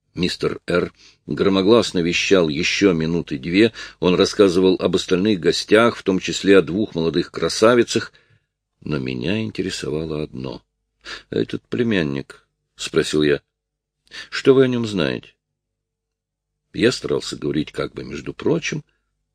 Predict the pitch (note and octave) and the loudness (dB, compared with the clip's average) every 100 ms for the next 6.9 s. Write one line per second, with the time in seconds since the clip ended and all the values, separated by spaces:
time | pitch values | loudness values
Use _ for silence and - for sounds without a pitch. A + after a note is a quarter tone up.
0 | _ - D2 C#2+ C#2 C#2+ B1+ C2+ C#2 C#2+ | _ -6 -4 -2 -2 -2 -4 -4 -4 -4
1 | A#1+ A#1+ C2+ G2 - C2+ C2+ F#2 A#2 - | -2 -2 2 2 2 -2 -2 -2 -2 -4
2 | - - C2 - C#2 C#2 B1 C#2+ - D2 | -10 -10 -10 -6 -6 -6 -10 -10 -8 -6
3 | D2+ G2 C#3+ D#3+ _ _ _ _ _ _ | -2 0 -2 -6 _ _ _ _ _ _
4 | _ _ _ _ - C2+ C#2 E2 - - | _ _ _ _ -8 -6 -6 -8 -8 -4
5 | F#2+ - - C2+ F#2 G#2+ - - _ - | -4 -4 -6 -4 -4 -4 -6 -10 _ -10
6 | - D2+ D2 C#2 C#2+ D2 C2+ - - | -4 -2 0 -2 -2 -2 -2 -4 -12